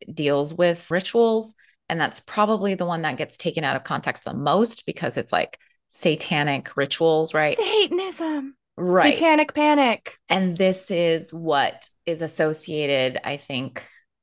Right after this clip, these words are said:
Speaker 1: with it because it deals with kind of why you see mutilation, why you see sacrifice, and things like that.
Speaker 2: Right.
Speaker 1: So they all get attributed because people who follow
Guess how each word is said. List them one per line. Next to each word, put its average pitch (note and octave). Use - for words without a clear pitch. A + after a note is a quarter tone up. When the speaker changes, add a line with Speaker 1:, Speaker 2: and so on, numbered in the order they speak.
Speaker 1:
with D3
it B2
because C3
it A#2+
deals C3
with A#2
kind C4
of A#3
why G3
you F#3+
see F3
mutilation, D3
why A#2+
you B2
see -
sacrifice, D3
and D3+
things -
like -
that. -
Speaker 2:
Right. C3
Speaker 1:
So -
they D#3+
all D3+
get D3+
attributed B2
because B2
people -
who C3+
follow B2+